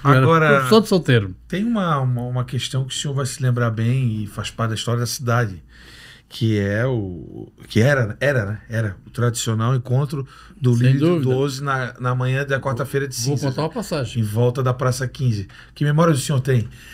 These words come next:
Speaker 1: Bom, a, a memória é mui-, é muito familiar. É, o Gabriel nasceu na quarta-feira de cinzas.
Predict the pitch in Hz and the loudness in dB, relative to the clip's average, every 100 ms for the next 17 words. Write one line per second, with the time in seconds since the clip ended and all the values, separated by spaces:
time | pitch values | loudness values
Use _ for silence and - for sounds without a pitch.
0 | - - - 117 101 110 113 113 120 135 | -20 -10 0 0 0 -2 0 4 6 6
1 | 151 139 170 - 123 175 - 165 151 131 | 6 6 4 6 6 6 4 4 6 6
2 | 95 - - _ - - - - - - | 4 -2 -12 _ -20 -18 -18 -16 -16 -16
3 | - - 120 117 113 117 117 120 123 143 | -4 8 10 10 8 6 4 2 6 8
4 | 131 156 160 143 - 160 160 135 151 127 | 10 10 8 4 4 4 4 2 2 2
5 | 120 139 127 - 135 92 80 | 6 6 4 4 2 2 -4